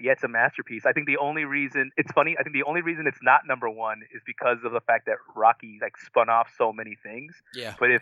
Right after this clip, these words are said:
Speaker 1: like, if Rocky had never existed, Creed would be, like, the defining,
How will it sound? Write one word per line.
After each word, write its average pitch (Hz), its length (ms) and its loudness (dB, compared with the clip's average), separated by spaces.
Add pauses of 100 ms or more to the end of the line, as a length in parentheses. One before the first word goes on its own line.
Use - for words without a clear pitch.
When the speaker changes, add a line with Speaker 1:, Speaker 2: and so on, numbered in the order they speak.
Speaker 1:
like, 113 280 2
if 131 160 -2
Rocky 143 260 4
had 143 100 -2
never 127 240 -4
existed, 120 600 -8 (360)
Creed 131 420 0
would 120 180 -6
be, 113 180 -2
like, 104 280 4 (680)
the 131 100 0
defining, 120 760 2